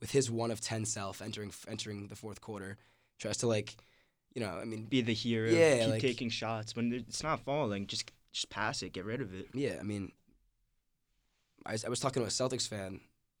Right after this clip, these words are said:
Speaker 1: the other day about his experience with Marcus Morris from two playoffs ago. And, like, you know, he sh-, kinda shoots you out of games, and we saw that. We saw that yesterday. We didn't see it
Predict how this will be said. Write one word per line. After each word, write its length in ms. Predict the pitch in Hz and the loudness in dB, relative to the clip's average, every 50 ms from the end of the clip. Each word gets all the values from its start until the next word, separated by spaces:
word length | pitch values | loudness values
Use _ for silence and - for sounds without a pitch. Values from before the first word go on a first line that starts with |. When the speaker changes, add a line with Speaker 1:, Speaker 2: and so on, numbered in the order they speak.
| _ | _
Speaker 1:
the 120 | - 101 101 | -12 -10 -8
other 120 | 95 98 | -6 -6
day 180 | 92 95 90 92 | -6 -6 -6 -6
about 300 | 90 92 92 90 85 - _ _ _ _ _ _ _ _ _ _ | -6 -6 -6 -6 -8 -10 _ _ _ _ _ _ _ _ _ _
his 440 | - - 110 110 107 104 - - - | -6 -4 -2 -2 0 0 -2 -2 -2
experience 440 | - - - - 113 107 104 104 | -2 -2 0 0 0 0 -2 -4
with 100 | 104 101 | -6 -6
Marcus 280 | 104 101 95 - 104 - | -6 -6 -4 -4 -6 -6
Morris 340 | 104 98 98 104 117 117 - | -6 -6 -6 -4 -4 -4 -4
from 220 | - - 98 90 - - | -6 -6 -10 -10 -10 -8
two 140 | - - 123 | -6 -4 -4
playoffs 380 | 113 113 107 95 95 101 - - | -4 -4 -6 -6 -4 -4 -4 -2
ago. 320 | 120 127 127 135 139 135 - _ _ _ _ _ _ _ _ _ _ - | 0 0 0 0 -2 -4 -8 _ _ _ _ _ _ _ _ _ _ -10
And, 80 | 107 107 | -6 -6
like, 280 | 95 85 85 - - | -4 -6 -6 -6 -8
you 40 | 117 | -6
know, 80 | 98 85 | -6 -6
he 60 | 92 | -4
sh-, 180 | - - - - | -4 -4 -4 -4
kinda 180 | - 143 127 | -4 -4 -2
shoots 180 | 120 - 123 110 | -2 -4 -4 -2
you 80 | 110 107 | -2 -4
out 80 | 98 | -4
of 60 | 101 | -4
games, 400 | 92 104 113 104 87 87 - - | -4 -4 -4 -4 -4 -6 -6 -6
and 120 | - - 98 | -6 -8 -8
we 120 | 92 90 | -6 -4
saw 280 | - - - 101 95 104 | -4 -2 -2 -2 -2 -2
that. 220 | 101 92 92 - - - - - _ _ _ _ _ _ | -4 -4 -6 -6 -8 -14 -20 -20 _ _ _ _ _ _
We 60 | - | -4
saw 160 | 110 - 127 113 | 0 2 4 4
that 100 | 110 104 | 2 2
yesterday. 460 | 101 98 - - 104 98 87 90 104 - _ - | 0 -2 -2 -2 -4 -6 -6 -8 -12 -16 _ 0
We 80 | 117 127 | 2 4
didn't 120 | 131 117 | 4 4
see 200 | - - 123 107 98 | 2 0 0 -2 -2
it 100 | - | -4